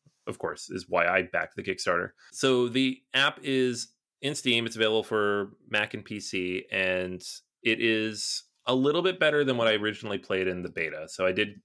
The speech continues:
get a chance to play the beta when they first launched it. And that one had several issues with, like, perspective. It's isometric, which they kept. It's still isometric. So you still have, like,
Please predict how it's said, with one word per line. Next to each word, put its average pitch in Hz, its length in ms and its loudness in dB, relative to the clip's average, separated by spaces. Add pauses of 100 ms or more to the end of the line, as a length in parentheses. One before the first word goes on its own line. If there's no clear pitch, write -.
(200)
get 110 120 0
a 98 40 -8
chance 95 240 -4
to - 60 -14
play 98 140 -4
the 87 80 -8
beta 87 240 -2
when 90 120 -2
they 87 100 -4
first 90 280 -4
launched 85 260 -8
it. 90 180 -4 (580)
And 98 520 2
that 113 320 2
one 117 260 2
had 101 300 0 (240)
several 139 440 0
issues 110 540 -2
with, 90 220 -2
like, 87 160 -14
perspective. 127 800 0 (160)
It's 107 320 0
isometric, 107 640 2
which - 200 -8
they 120 100 0
kept. - 420 -10
It's - 160 -12
still 107 200 0
isometric. 95 640 0 (560)
So 104 100 -8
you 92 60 -4
still 107 180 2
have, 95 220 4
like, 92 180 -2